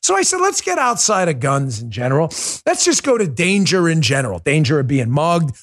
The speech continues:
Doesn't necessarily have to be a gun, robbed, raped. Maybe they have a knife, right?" And another strange pattern emerges.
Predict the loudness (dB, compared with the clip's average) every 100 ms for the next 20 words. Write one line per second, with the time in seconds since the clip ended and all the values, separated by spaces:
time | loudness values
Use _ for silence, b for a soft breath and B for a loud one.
0 | B -4 0 0 0 0 0 0 0 -2
1 | -4 -6 -6 -2 0 0 0 0 0 -2
2 | -2 0 0 -2 -4 -4 0 0 0 0
3 | 2 0 -2 -2 -2 -6 b b b -4
4 | -2 0 0 2 2 0 0 0 0 -2
5 | -2 0 0 0 0 0 0 0 -2 -6
6 | -10